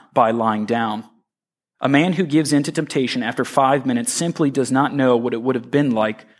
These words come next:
an hour later. We never find out the strength of the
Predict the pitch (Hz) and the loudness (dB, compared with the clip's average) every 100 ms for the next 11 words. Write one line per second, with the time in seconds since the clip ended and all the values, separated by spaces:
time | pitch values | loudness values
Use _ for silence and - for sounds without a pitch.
0 | _ 127 113 113 117 117 110 - 120 117 | _ -10 -6 -2 0 0 -2 -4 -2 0
1 | 110 104 - _ _ _ _ _ _ _ | -2 -6 -12 _ _ _ _ _ _ _
2 | _ 131 147 156 160 165 147 147 143 - | _ 2 4 4 4 4 4 2 0 0
3 | 151 147 147 131 131 | 2 4 2 0 -4